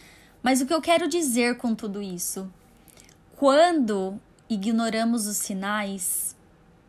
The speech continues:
é muito pior. Pensa aí, quantas vezes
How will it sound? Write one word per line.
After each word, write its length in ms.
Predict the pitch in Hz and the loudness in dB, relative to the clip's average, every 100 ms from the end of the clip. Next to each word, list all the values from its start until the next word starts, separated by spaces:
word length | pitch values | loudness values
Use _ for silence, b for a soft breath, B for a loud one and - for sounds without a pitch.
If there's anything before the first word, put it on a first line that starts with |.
| _ _ - - | _ _ -12 -4
é 120 | 226 | 0
muito 380 | 226 240 247 - | 0 0 -2 -6
pior. 420 | - 202 170 180 - _ _ _ _ _ B B B B B _ _ _ _ _ _ _ _ _ | -8 -6 -6 -8 -16 _ _ _ _ _ B B B B B _ _ _ _ _ _ _ _ _
Pensa 380 | - 330 440 - | -2 0 0 0
aí, 360 | 392 262 208 202 | 0 2 0 -4
quantas 640 | - 277 359 427 415 262 202 | 0 2 2 0 -4 -4 -4
vezes 760 | 220 233 214 190 185 - - | -4 -4 -4 -6 -4 -2 -2